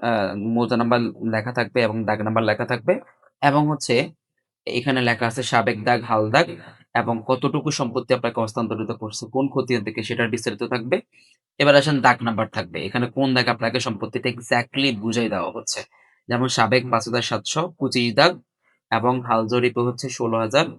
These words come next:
ছিয়াত্তর দাগ। এই দাগ থেকে আপনাকে নয় শতাংশ আন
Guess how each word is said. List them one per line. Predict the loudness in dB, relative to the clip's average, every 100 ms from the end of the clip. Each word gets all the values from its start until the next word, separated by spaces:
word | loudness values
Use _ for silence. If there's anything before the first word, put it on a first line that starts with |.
| -20 _ -10
ছিয়াত্তর | 2 2 4 -2
দাগ। | -4 -6 -8 _ -2
এই | 0
দাগ | 2 0 0
থেকে | -2 0
আপনাকে | 0 -2 -2
নয় | -2 0 0
শতাংশ | -2 -4 -4 -4 -4
আন | 0 0